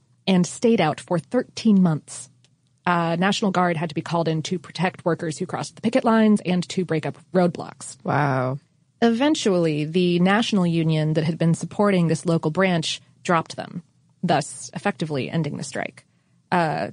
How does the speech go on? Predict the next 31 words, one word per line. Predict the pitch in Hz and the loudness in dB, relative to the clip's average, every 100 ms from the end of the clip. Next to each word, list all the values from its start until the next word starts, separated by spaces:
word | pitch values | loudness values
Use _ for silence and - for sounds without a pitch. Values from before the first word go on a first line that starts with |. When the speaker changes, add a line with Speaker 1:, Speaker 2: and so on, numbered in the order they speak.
| - | -6
Speaker 1:
the | 180 | 0
company | 196 196 185 | 0 2 4
was | 180 170 | 4 2
able | 165 156 | 0 -2
to | |
hire | 151 175 165 | -2 -2 -2
people | 170 160 | -6 0
back | 190 202 - 190 | 0 0 -2 -6
at | 170 - - _ - | -6 -8 -20 _ -8
just | 196 | -6
a | - | -4
penny | - - 233 247 | -4 2 2 2
per | 226 | 0
hour | - 175 170 | 0 2 2
more | 165 165 156 139 160 | 2 2 2 0 -6
than | - 170 | -2 2
that | 165 156 | 2 0
twenty-three | - 170 160 160 | 0 -2 0 -2
percent | 156 165 160 151 | -4 -2 -2 0
wage | 151 151 | -2 -2
drop | 165 147 131 | -4 -4 -2
rate | 110 - - - _ _ - | -4 -4 -12 -16 _ _ 2
and | 175 170 | 4 4
would | 160 165 156 | 2 0 0
begin | 170 190 | 0 0
hiring | 175 180 165 160 | 2 0 2 2
a | |
lot | 156 151 | 2 0
of | - | 2
immigrants | 233 226 214 208 - | 2 2 2 0 0
with | 180 | -2